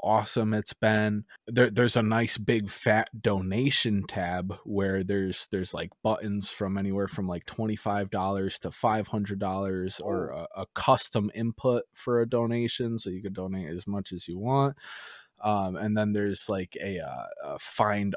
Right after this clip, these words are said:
Speaker 1: other readers section, which brings you to links of Facebook groups and other networking groups where you can, like, find other people who are into it. If anybody listening is interested in joining a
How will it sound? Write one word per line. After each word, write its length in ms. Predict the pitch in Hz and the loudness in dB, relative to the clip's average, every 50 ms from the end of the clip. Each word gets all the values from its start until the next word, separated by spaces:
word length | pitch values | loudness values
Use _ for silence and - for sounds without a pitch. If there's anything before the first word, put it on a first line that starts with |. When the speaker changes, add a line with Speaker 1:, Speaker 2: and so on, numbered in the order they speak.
| - | 0
Speaker 1:
other 340 | - 101 107 101 101 98 87 | 0 0 2 2 0 0 0
readers 600 | 82 87 98 110 113 107 117 113 113 117 113 - | -2 -2 -2 -2 0 0 0 0 2 0 0 -2
section, 640 | - - 117 117 - - - 127 123 123 123 120 113 | -2 -2 -2 -2 -2 -4 -4 -2 0 0 0 -2 -2
which 260 | 107 92 87 - - - | -2 -4 -4 -6 -10 -8
brings 300 | 92 92 92 95 - 95 | -6 -4 -4 -4 -4 -6
you 60 | 87 | -8
to 120 | - - 85 | -6 -6 -6
links 440 | 85 90 98 95 98 - - - - | -4 -2 -2 -2 -2 -4 -6 -6 -4
of 260 | 87 87 80 76 - | -4 -4 -4 -8 -10
Facebook 640 | - - - 127 127 123 - - - - 78 71 | -12 -4 0 0 2 2 0 -2 -4 -6 -6 -6
groups 600 | - - 107 107 107 104 107 - - - - - | -8 -4 0 2 2 2 0 -2 -6 -8 -6 -4
and 120 | 98 92 - | -4 -4 -2
other 280 | - 107 104 98 95 92 | -2 -2 -2 -2 -2 0
networking 640 | 98 107 110 - - 107 104 104 _ - 101 98 98 | 0 0 0 0 0 -2 -2 -2 _ 0 0 0 0
groups 420 | - - 101 104 98 - - - | 0 0 0 0 0 -2 -4 -6
where 80 | 82 85 | -6 -6
you 80 | 87 | -6
can, 180 | - - 82 82 | -6 -8 -10 -10
like, 200 | 82 82 - - | -10 -12 -12 -14
find 340 | - - 95 92 90 87 - - | -8 -6 -4 -4 -4 -6 -6 -2
other 240 | - 120 123 123 120 117 | 0 2 4 2 2 0
people 480 | - - 120 120 117 - 123 117 113 | -2 -4 -4 -4 -2 -2 -2 -2 -2
who 180 | - - 117 117 | 0 0 0 2
are 140 | 113 110 110 | 2 2 2
into 420 | 110 110 110 - - 120 110 107 | 2 0 -2 -2 -2 0 2 4
it. 220 | 104 104 101 - _ _ - | 4 2 0 -2 _ _ -4
If 220 | 107 107 - - | -4 -2 4 4
anybody 480 | 110 104 107 104 98 104 104 101 101 95 | 4 6 6 4 4 4 4 4 2 2
listening 600 | 98 104 104 - - 107 98 104 104 101 98 - 53 | 2 0 -2 -2 -2 -2 0 0 0 0 0 -2 -4
is 260 | 78 95 92 - - - | -6 -8 -8 -8 -10 -4
interested 680 | - 135 160 165 - - 135 123 - - - 120 110 107 | -2 0 0 2 2 2 0 0 -2 -2 0 2 2 4
in 140 | 104 101 98 | 2 2 2
joining 360 | - 98 98 98 98 95 | 0 0 0 0 0 -2
a 60 | 92 | -2